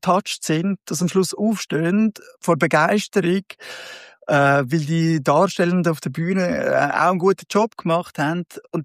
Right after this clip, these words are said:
die, äh, Interaktion zwischen Bühne und Publikum sich aufschaukelt bis am Schluss, dann ist es erfolgreich. Und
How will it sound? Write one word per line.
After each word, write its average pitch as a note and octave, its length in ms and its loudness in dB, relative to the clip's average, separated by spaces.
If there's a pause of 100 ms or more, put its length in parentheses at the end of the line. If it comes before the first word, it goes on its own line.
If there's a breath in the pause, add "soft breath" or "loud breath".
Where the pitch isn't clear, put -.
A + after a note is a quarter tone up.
(120)
die, F3+ 220 2
äh, D3 800 0
Interaktion F3+ 760 2
zwischen E3 240 -6
Bühne F#3+ 280 2
und D#3+ 80 -2
Publikum G3 500 0
sich F#3 180 -2 (120)
aufschaukelt F3+ 920 2
bis F#3+ 300 -2
am E3+ 240 0
Schluss, G3 500 0 (640 loud breath)
dann D3 180 2
ist F3+ 120 0
es D3 120 -4
erfolgreich. D#3 640 -2
Und - 160 -4